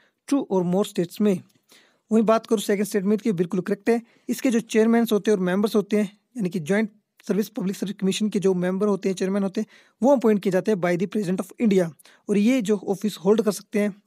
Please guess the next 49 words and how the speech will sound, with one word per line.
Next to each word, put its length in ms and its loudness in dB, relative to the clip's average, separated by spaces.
वो 100 2
कर 100 -2
सकते 240 -6
हैं 40 0
सिक्स 240 -8
साल 160 0
के 120 -2
लिए, 180 -2
और 200 -4
जब 280 -2
तक, 80 2
तब 100 -2
तक, 100 -2
जब 300 -4
तक 140 -4
कि 100 -2
इनकी 280 0
एज 100 0
सिक्सटी 400 -10
टू 280 -2
ईयर्स 260 0
तक 100 -8
कंप्लीट 360 -4
ना 180 -2
हो 100 4
जाए। 240 -2
तो 100 -20
काफ़ी 200 0
इंपॉर्टेंट 300 -2
क्वेश्चन 200 -2
है 60 0
फ्रेंड्स, 260 -2
आप 140 -6
इसे 140 -6
याद 200 -2
रखें। 260 -6
नेक्स्ट 180 2
क्वेश्चन 180 -6
की 60 -8
बात 160 2
करें, 200 0
क्वेश्चन 240 -4
नंबर 100 0
सेवन, 260 0
जिसमें 360 -2
आपसे 220 -2
पूछा 280 0
गया 140 2
है, 140 0